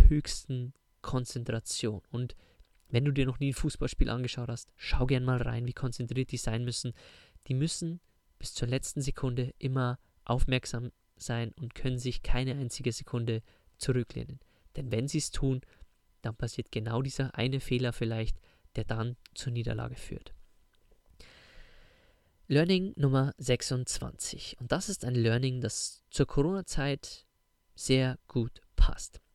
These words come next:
Und ich zitiere hier Olli Kahn. „Das ist das Gute an einer Krisenzeit. Wenn du nicht daran zerbrichst,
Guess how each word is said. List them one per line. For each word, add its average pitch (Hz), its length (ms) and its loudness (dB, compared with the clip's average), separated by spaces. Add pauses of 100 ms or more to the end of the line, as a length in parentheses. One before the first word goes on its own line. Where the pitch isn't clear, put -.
Und 127 400 -6 (100)
ich - 140 -8
zitiere - 360 0
hier 139 300 2
Olli 123 220 0
Kahn. - 340 -10 (1120)
„Das 151 300 2
ist - 240 0
das - 240 6
Gute 143 360 2
an 117 100 -2
einer 110 240 -2
Krisenzeit. - 760 -6
Wenn 127 160 2
du 143 80 2
nicht 143 400 2
daran 139 240 -2
zerbrichst, - 880 -4